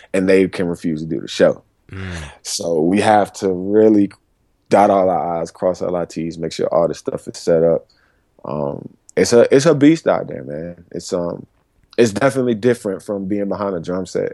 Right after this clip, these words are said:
Speaker 1: It's a different adrenaline, adrenaline rush, excuse me. I can, when I'm sitting behind drums, that's my comfort zone. I know I could be playing in front of, you know, ten thousand people, and that's cool. But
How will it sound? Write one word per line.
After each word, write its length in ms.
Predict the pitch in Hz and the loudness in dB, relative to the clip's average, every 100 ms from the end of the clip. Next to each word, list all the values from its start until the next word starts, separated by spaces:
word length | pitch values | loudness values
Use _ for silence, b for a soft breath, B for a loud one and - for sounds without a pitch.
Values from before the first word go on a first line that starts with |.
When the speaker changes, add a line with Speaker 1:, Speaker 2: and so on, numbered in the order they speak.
| - | -10
Speaker 1:
It's 160 | 85 | -8
a 40 | 92 | -6
different 360 | 87 90 92 | -4 -2 -2
adrenaline, 440 | 87 85 87 85 - | -2 0 -2 -4 -2
adrenaline 540 | 90 87 95 85 85 | 0 2 0 0 -2
rush, 200 | 87 - | -4 -4
excuse 320 | - - 87 | -8 -4 -4
me. 120 | - 50 - | -4 -6 -4
I 120 | - | -4
can, 200 | 92 - b b b b - | -6 -8 b b b b -2
when 120 | 92 | 2
I'm 80 | 98 | 4
sitting 200 | - 101 | 4 4
behind 280 | 92 90 85 | 4 2 4
drums, 400 | 98 101 95 90 | 6 6 4 2
that's 180 | 92 90 | 0 0
my 120 | 80 | -4
comfort 340 | - 98 92 | -2 -2 -2
zone. 260 | 90 87 - _ _ - | -2 -4 -6 _ _ -4
I 60 | |
know 340 | 90 90 90 90 B - | 2 4 4 2 B -6
I 120 | 82 | -2
could 120 | 85 | 0
be 60 | 85 | -2
playing 300 | - 87 87 | 0 2 2
in 60 | |
front 220 | 82 90 85 | 2 0 0
of, 160 | 82 | -2
you 60 | 50 | -2
know, 340 | 50 50 - - _ _ _ - - - | -2 -2 -4 -10 _ _ _ -10 -10 -2
ten 140 | 95 | 2
thousand 280 | 90 90 85 | 4 4 0
people, 380 | - 104 104 92 | -2 0 4 4
and 140 | 82 | 4
that's 120 | 87 | 2
cool. 400 | - - 113 98 - B B B B | 0 2 4 2 -6 B B B B
But 440 | 90 95 90 73 | 2 6 6 2